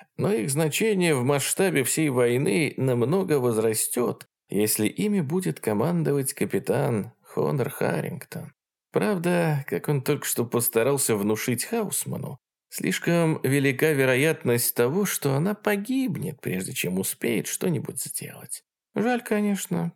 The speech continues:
но нельзя отнимать у человека шанс сделать полезное дело.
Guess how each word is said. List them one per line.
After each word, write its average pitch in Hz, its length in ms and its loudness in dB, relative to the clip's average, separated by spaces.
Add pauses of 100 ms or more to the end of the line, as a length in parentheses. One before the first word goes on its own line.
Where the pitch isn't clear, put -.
(140)
но 123 240 2
нельзя 110 440 2
отнимать 98 440 -2
у - 60 -6
человека 90 520 -2
шанс - 460 -4
сделать - 760 -6
полезное 95 680 -4
дело. - 480 -14